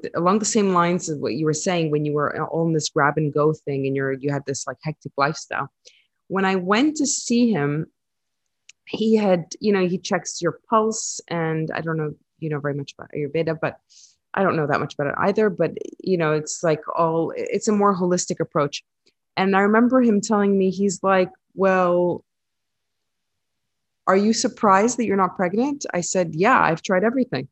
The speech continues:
He's like, "Well, I can see from your pulse and, you know, from, you know, like, just your overall, you know, demeanor is that you are, you are somebody who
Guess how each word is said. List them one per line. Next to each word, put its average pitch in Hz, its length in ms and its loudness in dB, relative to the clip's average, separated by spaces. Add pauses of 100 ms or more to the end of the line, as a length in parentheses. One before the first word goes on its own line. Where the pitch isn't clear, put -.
(300)
He's 196 220 0
like, 175 300 2 (640)
"Well, 214 520 4 (1040)
I 180 80 0
can 202 180 0
see 208 160 -2
from 220 180 0
your 208 100 2
pulse 190 460 2
and, 185 120 0
you 180 60 2
know, 170 160 0
from, 175 340 -4 (320)
you 180 200 -2
know, 98 180 -6
like, 165 240 0 (160)
just 175 180 -8
your 185 140 0
overall, 175 720 2 (1500)
you 196 140 0
know, 92 140 -6 (240)
demeanor 180 520 4
is 156 240 0
that 175 240 0
you 196 440 -2
are, 214 540 4
you 208 240 2
are 220 140 6
somebody 208 500 0
who 190 300 -4